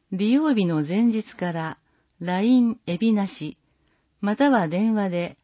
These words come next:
子育て支援センターへ。電話での月曜の予約は、前週の金曜から受付。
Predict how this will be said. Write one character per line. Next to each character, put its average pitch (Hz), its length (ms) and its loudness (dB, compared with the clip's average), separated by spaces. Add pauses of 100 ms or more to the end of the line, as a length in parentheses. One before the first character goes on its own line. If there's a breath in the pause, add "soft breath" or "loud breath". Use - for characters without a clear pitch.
(100)
子 190 100 -6
育 277 280 -2
て 156 200 -6
支 - 180 -12
援 240 220 2
セ 226 180 0
ン 196 80 -2
タ - 120 -10
ー 139 200 -8
へ。 127 160 -8 (1600)
電 269 300 6
話 285 140 6
で 262 140 4
の 165 320 -2
月 180 360 -4
曜 285 240 2
の 170 120 0
予 151 140 -2
約 175 320 -6
は、 156 280 -8 (460)
前 226 320 4
週 247 280 0
の 214 160 0
金 262 360 4
曜 269 180 4
か 151 160 -6
ら 139 220 -6
受 139 240 -8
付。 143 400 -10